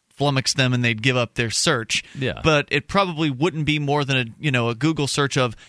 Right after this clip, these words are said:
Speaker 1: "How do I find such and such in Australia?" And, uh, <laughs> some, somebody's gonna put instructions up there, and there's no way for the government to
Speaker 2: Unless that website is blocked, too.
Speaker 1: Well, right, but there's no way for the government to keep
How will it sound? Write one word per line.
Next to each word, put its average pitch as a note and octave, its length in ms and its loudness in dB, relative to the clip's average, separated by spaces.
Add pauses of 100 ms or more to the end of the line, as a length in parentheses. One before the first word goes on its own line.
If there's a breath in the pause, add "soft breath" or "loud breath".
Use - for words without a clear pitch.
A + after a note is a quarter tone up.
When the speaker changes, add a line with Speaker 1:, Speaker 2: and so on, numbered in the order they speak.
Speaker 1:
"How F#3 200 4
do F#3 100 2
I D#3+ 160 2
find D#3+ 540 0
such G#3 300 -2
and D3+ 120 -2
such D#3+ 320 0
in D#3+ 160 0
Australia?" E3 800 0 (320 loud breath)
And, D3 540 2 (240)
uh, D#3 140 0 (260)
<laughs> - 280 -10
some, A3+ 580 -2
somebody's G3 460 0
gonna E3+ 160 0
put F#3+ 240 0
instructions E3+ 680 -2
up A2+ 180 0
there, A2+ 260 2 (400 loud breath)
and G3+ 140 2
there's G3 180 0
no A3+ 220 2
way G3+ 260 2
for G#3 140 -6
the F3 80 0
government E3+ 560 0
to C3 100 0
Speaker 2:
Unless D#3+ 280 0
that F3 220 -2
website B2 480 -2
is G2+ 140 -4
blocked, G#2 420 -6
too. A#2+ 140 -2
Speaker 1:
Well, B3 120 2
right, B3 260 2
but - 120 -4
there's F#3+ 180 -2
no A3+ 200 0
way G#3 200 0
for G3+ 140 -4
the F3+ 80 -2
government F3+ 380 0
to D#3+ 60 -2
keep - 320 -4